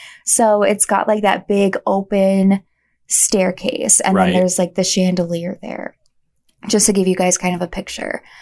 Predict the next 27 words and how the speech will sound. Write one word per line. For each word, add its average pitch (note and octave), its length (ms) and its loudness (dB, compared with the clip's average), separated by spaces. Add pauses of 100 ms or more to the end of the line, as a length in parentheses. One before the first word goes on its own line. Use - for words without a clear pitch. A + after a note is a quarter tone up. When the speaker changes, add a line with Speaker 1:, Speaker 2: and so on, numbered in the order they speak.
(640)
Speaker 1:
Um, G3+ 280 4
Speaker 2:
So D#3+ 200 2
he's, D#3+ 400 0
uh, E3 180 2
he, - 240 -4
so C3+ 200 0
he's B2+ 280 -2
lying C3 280 2
on A#2 120 0
the G#2+ 80 0
ground. G2+ 280 0
She C3+ 220 0
sees A2+ 460 0
him, E2+ 460 -2 (100)
and F#2+ 640 0 (340)
is B2 160 -2
she B2+ 220 0
in A2 100 -2
despair? A2+ 560 0
Is C3+ 120 0
she G2+ 160 -2
worried, A#2+ 480 0
or G2+ 160 2
is G2+ 180 0
it A2+ 140 -2
more G#2 320 0
Schadenfreude, F#2+ 1200 0